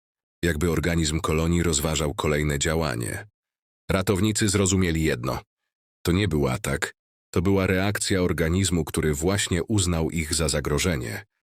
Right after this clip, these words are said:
albo za pożywienie. Rozdział trzeci. Korytarz, który oddycha. Ratownicy wiedzieli, że powrót nie wchodzi już w grę. Kolonia zareagowała, a cokolwiek w niej żyło albo było żywione,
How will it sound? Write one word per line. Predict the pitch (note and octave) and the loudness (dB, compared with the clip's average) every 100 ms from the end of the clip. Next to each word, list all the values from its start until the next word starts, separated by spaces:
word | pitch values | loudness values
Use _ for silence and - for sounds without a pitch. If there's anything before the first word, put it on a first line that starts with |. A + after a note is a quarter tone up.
| - | -4
albo | D#2 C#2+ | -2 0
za | D2 | -2
pożywienie. | G2 D2+ D2+ D2 B1+ - - _ _ _ _ - | -2 -2 0 0 0 -4 -8 _ _ _ _ -6
Rozdział | - G2+ G#2+ A2 | -2 0 2 0
trzeci. | G#2+ B2 G2+ - A2+ - _ _ - | 0 0 0 0 -4 -8 _ _ -4
Korytarz, | D#2+ D#2 F#2+ F#2 F2 - | 0 2 0 0 -2 -2
który | - D2+ C2+ | -2 0 0
oddycha. | C#2+ C2 C2+ - A#2+ - - _ _ _ _ - | -2 -2 -2 -2 -4 -6 -10 _ _ _ _ -2
Ratownicy | F2 G2 G2+ B2 B2+ | 0 2 0 0 0
wiedzieli, | A#2+ A#2 D#3+ E2 | 2 2 2 2
że | D2 D#2 | 0 0
powrót | - E2+ G#2 G#2 | 0 0 0 0
nie | G#2 | 0
wchodzi | G2+ - F#2+ G2 | 0 0 2 2
już | G#2 A2 | 2 0
w | |
grę. | A#2+ B2 E2 - _ _ _ _ _ _ _ | 0 0 0 -6 _ _ _ _ _ _ _
Kolonia | - G2+ C3 C#3+ B2+ | 0 2 2 2 2
zareagowała, | C3 B2+ B2 A#2 A2 F#2 C#2 - - - _ _ _ _ - | 2 2 2 2 2 2 0 -2 -4 -8 _ _ _ _ -2
a | |
cokolwiek | - G#2+ D3+ F#2 D#2+ | 0 2 2 2 0
w | D2+ | 2
niej | E2+ E2 | 2 2
żyło | F2 E2+ B1 G2+ - | 2 2 0 -2 -2
albo | D2+ C#2+ | 0 0
było | D2+ A2+ F2+ | 2 2 2
żywione, | D2 D2+ D2 C2+ B1+ B1+ | 0 0 0 0 0 -4